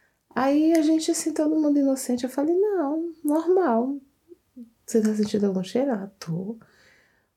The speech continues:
Um cheiro de banheiro, banheiro sujo."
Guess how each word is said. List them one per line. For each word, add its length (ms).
Um 140
cheiro 580
de 400
banheiro, 1120
banheiro 540
sujo." 840